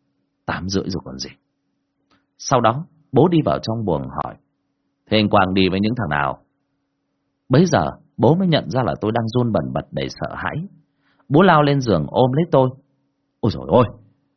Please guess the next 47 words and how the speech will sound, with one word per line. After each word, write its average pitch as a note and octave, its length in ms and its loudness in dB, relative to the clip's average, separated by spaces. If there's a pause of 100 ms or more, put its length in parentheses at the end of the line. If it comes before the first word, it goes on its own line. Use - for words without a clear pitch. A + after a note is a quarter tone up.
mình C#3 160 4
ơi, G3 240 8 (560)
mình F#3 140 6
ơi, A#3 220 8 (560)
con, - 100 0 (100)
con A#3+ 140 4
Thảo E3+ 160 2
nó F#3 100 4
bị B3+ 140 4
làm F#3+ 120 6
sao A#3+ 200 4
đây B3 100 6
này?" A3+ 140 6 (1160)
Mẹ B2+ 280 2
nghe D3 120 0 (120)
thấy F3 160 -2
vậy, D#3 140 4 (200)
liền A2 280 4 (160)
chạy F2+ 300 -4
vào: E2 320 -2 (680)
"Sao, - 260 -8
sao - 280 -10 (100)
rồi, - 280 -2
ôi G#3 120 -4 (100)
con A3+ 180 0
ơi, G#3 120 0 (400)
thế F4 100 0
làm E3 160 2
sao A3 160 2
mà G#3 100 6
người F#3 200 2
lạnh C#3 260 2
toát D#4+ 200 4
thế D#4+ 80 4
này? F#3+ 320 0 (340)
Con E4+ 140 6
ơi, A#3+ 300 6 (360)
con - 180 6
ơi!" C#4 420 6 (960)
Sau - 320 -2
một F#2+ 120 2
hồi E2 180 -2
được - 140 -6
bố A#2 240 0
mẹ G#2+ 140 0
an G#2 280 -4
ủi, - 220 -8